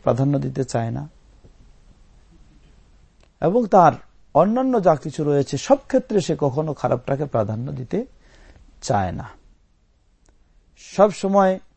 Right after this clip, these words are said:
ভালোটাকে প্রাধান্য দিতে চায়। কিন্তু ইসলামের বিষয় যখন এসে যায়, ইসলাম মেনে চলার ক্ষেত্রে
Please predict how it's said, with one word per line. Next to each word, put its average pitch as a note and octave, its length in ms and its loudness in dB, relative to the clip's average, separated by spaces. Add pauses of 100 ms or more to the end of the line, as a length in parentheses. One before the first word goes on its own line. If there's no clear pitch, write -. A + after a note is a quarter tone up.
(2500)
ভালোটাকে F#3 520 0
প্রাধান্য C#3+ 440 0
দিতে A2+ 280 -6
চায়। - 360 -12 (1700)
কিন্তু A#3 220 -2
ইসলামের A#3 640 0
বিষয় A#3 300 -2
যখন F#3 300 -2
এসে D3 260 -6
যায়, G#2+ 380 -2 (1300)
ইসলাম E3 380 -2
মেনে A#3 280 0
চলার F#3 320 2
ক্ষেত্রে C#3 440 -2